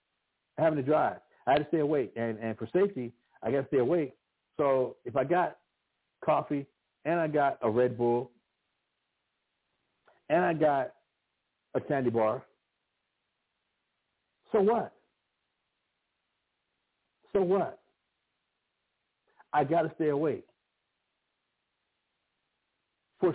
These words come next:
safety. But it says the way that a person breaks their flesh, the way David lets us know, is through fasting. Coming out to the book of Romans, chapter eight, verse five.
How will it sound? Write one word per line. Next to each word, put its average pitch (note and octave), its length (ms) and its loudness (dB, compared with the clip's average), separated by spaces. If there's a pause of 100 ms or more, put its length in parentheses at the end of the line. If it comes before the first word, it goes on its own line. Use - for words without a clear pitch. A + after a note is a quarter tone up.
safety. F3 440 -2 (1600)
But C3+ 100 2
it C3 120 -4
says D3 180 2
the B2 60 2
way D3 320 0
that B2 160 0
a A#2 60 -2
person D#3 340 -4
breaks C#3 320 -2
their A#2 240 -2
flesh, D3 280 -2 (1120)
the B2+ 60 0
way A#2+ 80 4
David D3 300 2
lets A#2 200 -2
us G2+ 100 -2
know, G#2 260 -6 (380)
is B2+ 160 -4
through C3+ 120 -2
fasting. - 360 -4 (3500)
Coming F3 200 2
out D#3 80 0
to D#3 80 2
the D3 60 4
book D3 100 2
of B2 80 -2
Romans, C3 280 -2
chapter B2+ 200 -2
eight, A#2+ 160 -2
verse A2 180 0
five. A2+ 220 -2